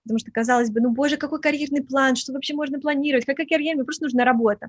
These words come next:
Но на самом деле это очень важно, потому что когда мы ищем абы какую-нибудь работу и хоть как-то переехать, и чтобы нам сделали визу,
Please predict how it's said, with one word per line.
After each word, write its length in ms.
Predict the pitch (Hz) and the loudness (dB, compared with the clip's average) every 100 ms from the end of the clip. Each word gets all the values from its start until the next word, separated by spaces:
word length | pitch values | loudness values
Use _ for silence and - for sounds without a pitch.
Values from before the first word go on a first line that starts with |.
| _ 240 | _ 0
Но 100 | 240 | 2
на 80 | |
самом 220 | 240 392 381 | 4 4 4
деле 160 | 254 | 2
это 100 | 254 | 0
очень 240 | 285 285 269 | -2 -2 2
важно, 360 | 262 233 220 208 | 4 4 2 -4
потому 260 | - 226 | -4 -2
что 140 | 269 240 | -4 -6
когда 300 | 240 240 262 | -2 2 2
мы 160 | 240 | 2
ищем 240 | 269 - 226 | 0 -2 0
абы 220 | 247 233 | 0 0
какую-нибудь 480 | 233 - 262 220 226 | -4 -2 0 0 -2
работу 480 | 220 220 262 240 208 | -2 2 2 2 -2
и 120 | 202 | -4
хоть 180 | 220 233 | -4 -2
как-то 300 | - 240 220 | 0 0 -2
переехать, 560 | 240 226 226 247 233 - | -4 0 2 2 0 -6
и 60 | |
чтобы 260 | 226 - 214 | -6 -2 0
нам 200 | 220 220 | 0 0
сделали 320 | 220 240 220 208 | 0 0 0 0
визу, 400 | 277 494 277 | -2 0 -2